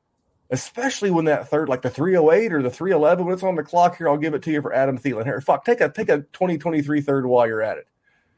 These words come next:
You know what? And I'll take Adam Thielen. You know why? 'Cause I'm a contender, and I know I'm gonna need running back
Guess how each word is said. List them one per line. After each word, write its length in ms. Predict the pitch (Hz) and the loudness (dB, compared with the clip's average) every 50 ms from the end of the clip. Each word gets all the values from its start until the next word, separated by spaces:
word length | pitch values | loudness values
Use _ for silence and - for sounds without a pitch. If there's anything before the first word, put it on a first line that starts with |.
| _ _ _ _ | _ _ _ _
You 100 | - 131 | 2 4
know 140 | 139 151 160 | 6 6 8
what? 320 | 170 180 202 208 - - | 8 8 8 6 4 2
And 80 | 139 143 | 0 0
I'll 180 | 110 135 160 165 | 2 4 2 2
take 280 | - 208 185 170 - - | 4 2 -2 -2 -2 -2
Adam 360 | 127 127 127 131 135 131 127 | 0 2 2 2 2 0 -2
Thielen. 380 | - - 120 110 95 - - 117 - _ _ _ _ _ _ _ _ _ _ _ _ _ _ | -4 -8 -10 -10 -10 -14 -18 -20 -20 _ _ _ _ _ _ _ _ _ _ _ _ _ _
You 120 | - 135 139 | 0 4 6
know 140 | 147 143 135 | 6 8 8
why? 220 | 143 156 175 190 | 6 6 4 4
'Cause 160 | 180 156 139 - | 2 0 0 0
I'm 180 | 131 156 165 180 | 0 -2 0 -2
a 60 | 165 | -2
contender, 680 | - - 147 135 123 - 117 104 98 90 104 - - _ _ _ _ _ _ _ - | -2 -2 -2 -2 -2 -2 -4 -4 -6 -8 -14 -18 -20 _ _ _ _ _ _ _ -4
and 140 | - 123 127 | -2 0 2
I 100 | 135 139 | 2 4
know 200 | 143 143 139 139 | 4 4 6 6
I'm 160 | 139 143 139 | 4 4 4
gonna 160 | 139 143 143 139 | 2 2 2 2
need 240 | 143 143 143 135 | 4 4 4 2
running 480 | 131 120 120 127 135 131 127 120 113 107 | 0 0 0 2 4 4 2 0 -2 -4
back 220 | 104 95 87 - | -4 -6 -6 -8